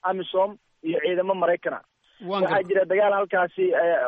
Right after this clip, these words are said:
Speaker 1: ku qabsaday ciidamada isgarabsanaya oo waxa ay iska caabin ay kala kulmeen maleeshiyaadkii Al-Shabaab ee ku sugnaa deegaanka Beerxaani. Dagaal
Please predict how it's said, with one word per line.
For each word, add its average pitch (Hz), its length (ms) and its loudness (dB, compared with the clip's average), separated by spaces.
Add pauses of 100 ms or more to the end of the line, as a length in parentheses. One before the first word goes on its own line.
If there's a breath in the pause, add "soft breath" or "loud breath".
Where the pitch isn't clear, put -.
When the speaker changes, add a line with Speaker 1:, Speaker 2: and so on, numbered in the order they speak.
(120)
Speaker 1:
ku - 100 -2
qabsaday 185 460 -2
ciidamada 175 480 0
isgarabsanaya 180 800 0
oo 165 400 2
waxa 131 240 0
ay 170 80 0
iska 160 180 -6
caabin 170 380 0
ay 175 100 0
kala 196 200 0
kulmeen 175 420 -2
maleeshiyaadkii 170 580 -2
Al-Shabaab 170 540 0
ee 156 100 0
ku 208 140 -4
sugnaa 170 320 -4
deegaanka 175 400 -2
Beerxaani. 160 560 -2 (400 loud breath)
Dagaal 190 560 2